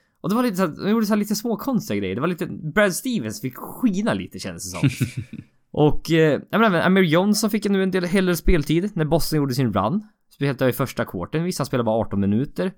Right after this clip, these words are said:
Speaker 1: i den här matchen. Men, eh, han spelade under den här, ja, exakt, under den här runnen de gjorde i första perioden.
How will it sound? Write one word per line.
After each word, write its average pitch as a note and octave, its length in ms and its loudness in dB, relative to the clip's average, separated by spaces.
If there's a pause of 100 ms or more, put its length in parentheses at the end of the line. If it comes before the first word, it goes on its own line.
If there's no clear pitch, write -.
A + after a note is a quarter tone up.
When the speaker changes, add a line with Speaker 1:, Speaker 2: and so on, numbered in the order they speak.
(220)
Speaker 1:
i C3 60 -6
den C3 80 0
här C#3 80 2
matchen. C#3 440 -2 (320)
Men, D3 260 2
eh, G#2+ 200 0 (800)
han B2+ 180 -2
spelade D#3 360 2
under C3+ 160 2
den G2+ 100 0
här, F#2+ 280 -2 (760)
ja, - 340 -4
exakt, - 300 -6
under C3+ 220 4
den A2 100 4
här G#2+ 120 4
runnen G#2 420 2
de G2+ 120 2
gjorde G#2 220 2
i G#2 40 0
första F#2+ 260 -4
perioden. - 460 -2